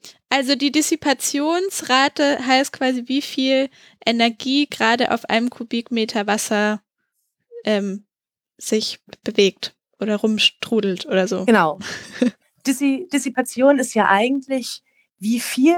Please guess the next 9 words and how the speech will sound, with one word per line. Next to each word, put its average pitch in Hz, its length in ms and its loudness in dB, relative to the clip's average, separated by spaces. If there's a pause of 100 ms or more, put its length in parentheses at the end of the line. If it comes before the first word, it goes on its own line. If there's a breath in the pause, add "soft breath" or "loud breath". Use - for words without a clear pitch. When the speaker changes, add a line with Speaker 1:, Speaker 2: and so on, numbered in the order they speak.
Speaker 2:
von 226 640 2
kinetischer, 247 680 2
also 190 200 4
Bewegungsenergie, 247 1120 0
also 202 220 0
von 208 120 -2
diesen 185 220 -6
kleinen 175 360 0
Wirbeln, 254 380 6